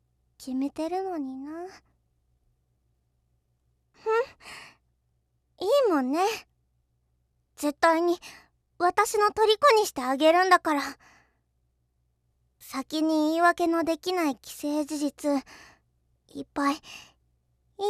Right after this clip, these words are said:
ぱい作っちゃおうっと。うん、ふふふ。はーい、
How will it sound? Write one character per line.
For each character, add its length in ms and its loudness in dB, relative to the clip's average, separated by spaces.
ぱ 80 0
い 80 -20
作 300 -6
っ 140 -6
ち 120 -10
ゃ 40 -12
お 0 -
う 40 -18
っ 20 -20
と。 80 2
う 100 -2
ん、 160 -2
ふ 20 -20
ふ 40 -20
ふ。 680 -4
は 100 -14
ー 400 0
い、 20 -4